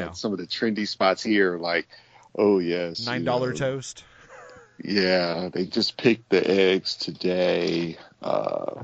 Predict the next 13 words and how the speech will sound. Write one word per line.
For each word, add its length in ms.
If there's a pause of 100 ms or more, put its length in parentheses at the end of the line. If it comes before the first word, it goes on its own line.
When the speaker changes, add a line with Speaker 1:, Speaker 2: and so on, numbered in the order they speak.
(360)
Speaker 1:
thirty-five 600
dollars 380
for 160
breakfast. 720
Speaker 2:
Yeah, 160
Speaker 1:
Damn 80
it. 40
Speaker 2:
right. 220 (2000)
Speaker 1:
<laughs> 60 (2500)
Well, 140
gentlemen, 560
it's 160
great 400